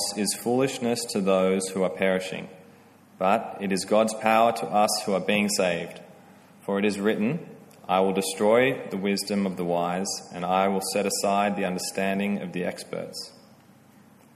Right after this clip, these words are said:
Where is the philosopher? Where is the scholar?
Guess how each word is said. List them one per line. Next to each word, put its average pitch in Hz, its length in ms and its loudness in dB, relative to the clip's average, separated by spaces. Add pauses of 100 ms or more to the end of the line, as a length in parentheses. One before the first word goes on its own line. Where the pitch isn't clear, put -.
(640)
Where 143 240 4
is 131 140 2
the 98 120 -4
philosopher? 90 640 -2 (600)
Where 107 240 2
is 113 120 2
the 95 120 -2
scholar? 98 480 0